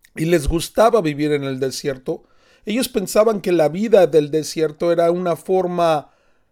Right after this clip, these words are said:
muy bella de vivir y una forma simple.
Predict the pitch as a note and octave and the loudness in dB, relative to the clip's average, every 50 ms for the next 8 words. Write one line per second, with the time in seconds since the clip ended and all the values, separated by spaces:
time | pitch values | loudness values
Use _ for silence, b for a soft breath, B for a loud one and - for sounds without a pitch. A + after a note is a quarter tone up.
0 | _ _ _ _ _ _ _ _ _ - D#3+ E3 G3+ A#3+ B3 A3 F3 G#3 A#3 B3+ | _ _ _ _ _ _ _ _ _ -10 -6 -2 0 2 2 2 8 8 8 8
1 | A#3+ F#3 F#3 D#3 C3 A2 A2 _ _ _ _ - - - - - C#3+ D3 C#3+ C#3+ | 8 6 0 0 0 -2 -8 _ _ _ _ -16 -16 -12 -6 -4 -4 -2 -2 -6
2 | C#3 C#3+ D3+ E3 F#3 G3+ G3 G3+ G#3 F#3+ - - - G3 G3 F#3+ F#3+ F3+ E3+ - | -8 -8 -8 -8 -6 -6 -4 0 0 0 0 0 -2 -2 -2 0 -2 -2 -4 -4
3 | - - - A3 A3+ A3+ G#3+ D#3+ - F3 D3 C3 A#2+ A2 - | -8 -8 -4 -2 0 2 2 0 -2 -4 -4 -4 -4 -6 -8